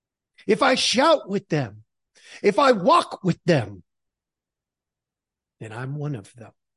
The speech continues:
That's a lie you tell yourself. That's the facade, folks. That's it right there. That is the facade. You convince yourself that you're not racist because you walk with black people or white people or brown people.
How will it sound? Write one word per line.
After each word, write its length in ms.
That's 160
a 80
lie 380
you 140
tell 220
yourself. 480
That's 300
the 100
facade, 640
folks. 560
That's 260
it 300
right 380
there. 360
That 480
is 300
the 100
facade. 560
You 140
convince 540
yourself 460
that 180
you're 100
not 300
racist 640
because 340
you 120
walk 420
with 280
black 380
people 380
or 40
white 360
people 360
or 140
brown 420
people. 340